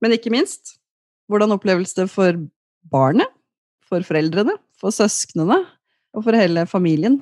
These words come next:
som får sykepleieren og sykehuset hjem til seg selv? Det skal vi snakke om i dag. Det kommer til å bli kjempespennende. Og da har vi fått, eh, veldig gode gjester. Hjertelig velkommen,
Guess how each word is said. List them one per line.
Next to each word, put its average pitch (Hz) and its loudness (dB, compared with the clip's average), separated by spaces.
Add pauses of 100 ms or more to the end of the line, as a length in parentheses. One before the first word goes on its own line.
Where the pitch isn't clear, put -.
(100)
som 208 -2
får 185 2 (540)
sykepleieren 180 0
og 180 2
sykehuset 160 -2
hjem 170 2 (500)
til 151 0
seg - -4
selv? - -8 (540)
Det 170 4 (460)
skal - -8
vi 156 0 (240)
snakke - -6
om - -2
i 165 2
dag. 190 0 (380)
Det 156 -2
kommer 156 -6
til - -16
å - -8
bli 151 -4
kjempespennende. - -8 (1300)
Og 226 -4
da 254 4 (160)
har 277 2
vi 277 -2
fått, 269 -6
eh, 269 2
veldig 240 2
gode 294 2
gjester. 359 -2 (520)
Hjertelig 233 -2
velkommen, 226 -2